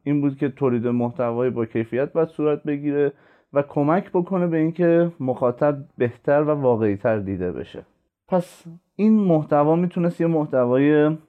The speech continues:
جذابی برای مخاطبین من توی اینستاگرام باشه.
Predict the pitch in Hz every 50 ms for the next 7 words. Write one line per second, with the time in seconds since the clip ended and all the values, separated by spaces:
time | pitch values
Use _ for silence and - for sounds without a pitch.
0 | _ _ - 123 123 120 113 113 113 123 127 139 127 110 113 110 107 107 107 110
1 | 110 107 104 - - 107 101 90 - 104 98 101 110 110 113 110 107 107 104 104
2 | 104 107 113 120 123 139 147 - _ - 123 123 117 110 107 - 104 92 92 87
3 | 82 80 71 64 73 - - - - -